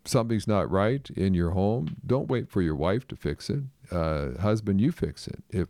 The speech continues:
if there's a need to be met, uh, you get up and you meet the need and, uh, take the lead. So I tell men, uh,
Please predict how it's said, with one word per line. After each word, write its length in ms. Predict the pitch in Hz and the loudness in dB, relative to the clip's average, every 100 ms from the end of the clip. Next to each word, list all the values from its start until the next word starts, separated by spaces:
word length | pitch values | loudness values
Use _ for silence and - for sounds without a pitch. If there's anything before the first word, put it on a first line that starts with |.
| - | -2
if 160 | 98 90 | -2 2
there's 240 | 104 98 | 2 4
a 80 | 85 | 2
need 260 | 92 131 | 2 2
to 60 | 127 | 2
be 160 | 92 87 | 0 2
met, 320 | 82 101 117 - - - _ _ | 2 2 0 -8 -20 -20 _ _
uh, 240 | - 95 82 | 0 2 2
you 220 | 95 170 | 0 2
get 220 | 160 110 | 2 2
up 220 | 82 69 - _ - | 2 -2 -8 _ -4
and 200 | 95 90 | 0 2
you 100 | 147 | 2
meet 240 | 117 82 | 2 0
the 100 | 90 | 0
need 380 | 80 80 76 76 - - | 0 0 -2 -4 -10 -4
and, 300 | 95 90 87 | 0 2 2
uh, 140 | 85 80 | 0 2
take 240 | 110 98 | 0 2
the 100 | 98 | 2
lead. 360 | 87 85 76 78 | 2 2 0 -2
So 400 | - 110 104 87 - - - - - | 2 4 4 2 -6 -20 -20 -16 0
I 160 | 135 | 0
tell 460 | - 139 110 95 90 | 2 4 4 2 -2
men, 600 | 117 113 107 101 98 - - _ - | 0 4 4 2 0 -4 -16 _ -4
uh, 380 | 98 92 85 | 0 2 2